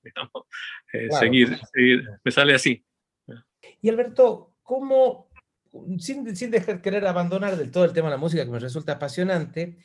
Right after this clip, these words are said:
Speaker 2: cómo se alimenta,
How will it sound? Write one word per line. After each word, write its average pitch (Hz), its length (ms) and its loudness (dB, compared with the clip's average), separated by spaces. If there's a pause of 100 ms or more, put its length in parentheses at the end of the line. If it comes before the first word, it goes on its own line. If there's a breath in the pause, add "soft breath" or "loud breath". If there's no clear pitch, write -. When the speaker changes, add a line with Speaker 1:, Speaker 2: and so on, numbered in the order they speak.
(540 soft breath)
Speaker 2:
cómo 294 400 -2
se - 340 0
alimenta, 233 920 2